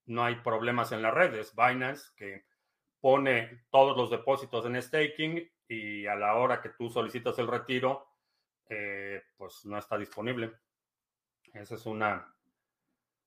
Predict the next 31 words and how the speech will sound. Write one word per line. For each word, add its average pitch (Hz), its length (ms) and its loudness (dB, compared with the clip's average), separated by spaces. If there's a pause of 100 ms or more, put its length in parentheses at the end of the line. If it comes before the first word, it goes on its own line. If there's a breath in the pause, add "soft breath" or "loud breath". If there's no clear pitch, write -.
(840)
una 135 260 4
práctica 113 880 6 (1000)
perniciosa, 127 1000 4 (200)
usar 117 260 -4
recursos 120 420 -8
que - 80 -12
tengas 123 320 -4
para 104 240 -6
lograr 113 460 -6
que 123 80 -8
una 110 560 -6
cosa 123 260 -4
o 110 80 -2
situación 117 560 -6
sea 123 180 -4
como 110 380 -8
tú 123 260 -8 (200)
crees 123 500 -8 (1300)
que 110 100 -10
debe 120 220 -2
ser, 131 380 2
incluido 120 420 0
la 110 100 2
libertad, 113 560 0
¿no 117 160 -2
es 117 100 -6
también 117 280 -2
una 113 160 -2
forma 120 320 0
de 107 80 0
autoritarismo? 117 1000 -4